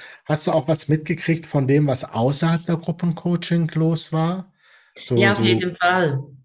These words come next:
Speaker 2: Wir haben ja eine Telegram-Gruppe, eine Facebook-Gruppe und
Speaker 1: Mhm.
Speaker 2: das ist wirklich cool. Auch wenn du mal ein, ein wenig im Stress bist, sag ich mal, oder andere Prioritäten hast, da kannst du dich immer mal schnell reinschauen und, äh,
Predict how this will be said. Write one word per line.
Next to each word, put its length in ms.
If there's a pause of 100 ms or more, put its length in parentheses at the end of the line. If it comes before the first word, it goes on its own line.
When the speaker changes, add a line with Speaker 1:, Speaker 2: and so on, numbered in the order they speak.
(100)
Speaker 2:
Wir 140
haben 160
ja 100
eine 140
Telegram-Gruppe, 880
eine 200
Facebook-Gruppe 1120 (440)
und 480
Speaker 1:
Mhm. 20
Speaker 2:
das 160
ist 280
wirklich 400 (100)
cool. 240
Auch 200
wenn 120
du 60
mal 240
ein, 560
ein 160
wenig 160
im 80
Stress 420
bist, 160
sag 180
ich 60
mal, 160
oder 160
andere 380
Prioritäten 760
hast, 240 (300)
da 80
kannst 260
du 60
dich 180
immer 200
mal 180
schnell 280
reinschauen 800
und, 260
äh, 60